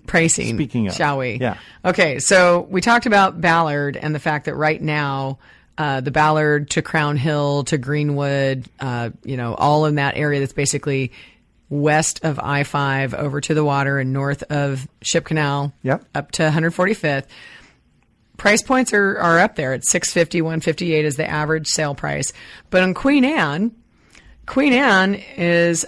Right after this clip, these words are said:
Speaker 1: uh, last year was at seven seventy-seven, a hundred ninety-seven, uh, as their average sale price, and it has bumped up to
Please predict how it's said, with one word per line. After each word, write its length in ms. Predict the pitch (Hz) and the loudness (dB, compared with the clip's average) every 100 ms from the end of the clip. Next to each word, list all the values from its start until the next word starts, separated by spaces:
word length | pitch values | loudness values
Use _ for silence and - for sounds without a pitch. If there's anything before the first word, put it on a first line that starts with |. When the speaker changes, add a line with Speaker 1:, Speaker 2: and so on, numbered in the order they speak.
| - | 0
Speaker 1:
uh, 200 | 160 156 | 0 2
last 420 | 170 185 254 - | 2 2 2 0
year 240 | 202 170 170 | 0 2 4
was 180 | 165 151 | 2 0
at 120 | - | -2
seven 580 | - 185 190 190 190 185 | -2 0 0 0 -2 -4
seventy-seven, 1000 | - 180 175 170 - 165 151 151 147 - _ | -2 -2 0 -2 -2 -2 -2 -2 -4 -8 _
a 40 | 143 | -2
hundred 280 | 170 160 151 | 0 0 0
ninety-seven, 840 | 190 190 151 151 127 123 180 196 _ _ - - _ _ - _ | 0 0 -2 -2 -2 -4 -6 -8 _ _ -20 -20 _ _ -20 _
uh, 240 | 156 143 135 | -2 0 0
as 240 | 151 151 | 0 0
their 180 | 165 175 | 2 2
average 280 | 175 151 147 | 2 0 -2
sale 200 | - 143 | -2 -4
price, 300 | - 143 147 | -2 -2 -2
and 320 | - 151 151 156 | -4 -4 -4 -2
it 200 | 160 165 | -2 0
has 160 | 180 | -2
bumped 340 | - 175 170 175 | -2 -2 0 0
up 320 | 165 165 - - - _ | 0 0 -6 -20 -20 _
to 420 | - 165 156 151 | -6 -2 0 0